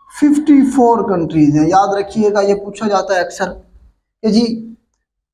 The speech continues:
अफ्रीका में कितने countries हैं, तो फिफ्टी फ़ोर, वन नाइंटी थ्री में से फिफ्टी फ़ोर किधर है बेटा? अफ्रीका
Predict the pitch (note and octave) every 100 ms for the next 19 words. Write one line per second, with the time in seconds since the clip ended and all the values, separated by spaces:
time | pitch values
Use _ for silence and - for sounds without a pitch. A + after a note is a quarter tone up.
0 | _ _ G#3+ G#3+ C4+ C#4+ C#4+ C4 C4 B3+
1 | C4 - D4+ C#4+ D4 B3 B3+ A3+ B3+ G#3
2 | A#3 A#3 B3+ C#4+ C#4 C#4+ B3+ - A#3+ F3+
3 | E3 A3+ C4 B3+ B3+ A3+ A3+ - A#3+ A3+
4 | G#3+ A3 B3+ - C#4+ - D#4 D#4 A#3+ A3
5 | G#3 G3+ G3 F3 F3 F#3+ A3+ - _ _
6 | _ _ _ _ _ C4+ C4 C4+ C4+ C4+
7 | - B3+